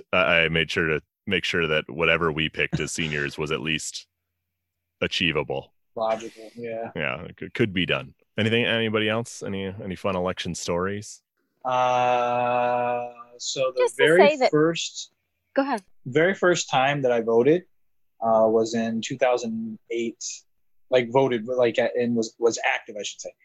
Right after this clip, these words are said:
Speaker 2: And, um, that year, I was so, like, um, I was so hyped. Like, I was like, "Oh, we about to change the world."
Speaker 1: <laughs>
Speaker 2: And, uh, by two thousand ten, I was like, "Man, this is a sham."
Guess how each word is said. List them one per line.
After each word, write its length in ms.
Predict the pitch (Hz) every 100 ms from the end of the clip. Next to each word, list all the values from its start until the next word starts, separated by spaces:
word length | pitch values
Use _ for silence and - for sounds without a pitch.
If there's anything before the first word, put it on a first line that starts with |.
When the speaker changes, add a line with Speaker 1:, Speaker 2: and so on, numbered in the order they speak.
| _ _ _ -
Speaker 2:
And, 380 | 120 123 120 120
um, 460 | 117 110 104 101 - _ _ _ _ _ _ _ 127 117
that 320 | 117 127 156 135
year, 640 | 131 135 120 113 107 107 -
I 80 | 123
was 200 | 135 -
so, 480 | - - 127 123 123
like, 520 | 127 127 113 110 104 - 110
um, 160 | 104 98
I 40 |
was 140 | 135 131
so 140 | 139
hyped. 520 | 117 123 127 165 - - _
Like, 160 | - 113
I 100 | 139
was 160 | 127 110
like, 160 | 107 107
"Oh, 200 | 139 143
we 80 | 175
about 240 | 156 123
to 80 | -
change 400 | 113 151 139 127
the 180 | 104 107
world." 560 | 131 165 180 156 127 110 _ -
Speaker 1:
<laughs> 80 | 120 _ _ _ -
Speaker 2:
And, 600 | 127 127 123 120 120 117
uh, 260 | 117 113 107
by 220 | 107 120 -
two 160 | 180
thousand 400 | 165 147 131 123
ten, 240 | 117 151 135
I 100 | 131
was 220 | 123 117
like, 340 | 110 107 104 _ _ _ _ _ _ - -
"Man, 120 | 117 120
this 200 | 139 -
is 120 | -
a 120 | -
sham." 520 | - 185 110 202 185